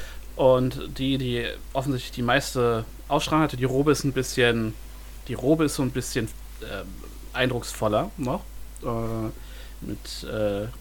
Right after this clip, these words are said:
Gold bestickt, tiefes rotes, roter Stoff in perfektem Zustand. Ähm, und was dir, was dir halt auffällt, ist, dass das, dass die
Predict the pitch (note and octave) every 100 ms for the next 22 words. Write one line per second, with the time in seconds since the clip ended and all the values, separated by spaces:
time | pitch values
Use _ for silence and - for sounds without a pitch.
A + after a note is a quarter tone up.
0 | - B2 B2+ C3 - - D3 - - -
1 | - - C3 B2 C3 - C3 A2+ C3 -
2 | C3 B2+ - - - C3 B2+ B2 - C3+
3 | C#3+ - B2+ A#2 A2+ - C3 - C#3 C3
4 | - C3+ - C#3 C#3+ F3 - - - -
5 | - - - - - - - C3 B2+ B2
6 | C3 B2+ B2+ - - - - B2+ C3 C3
7 | C#3+ C#3 C#3 B2+ G#2 - - B2+ - C#3
8 | B2+ A#2 - - B2 - A#2 - A2+ -
9 | - - - - - - - - - -
10 | - G#2+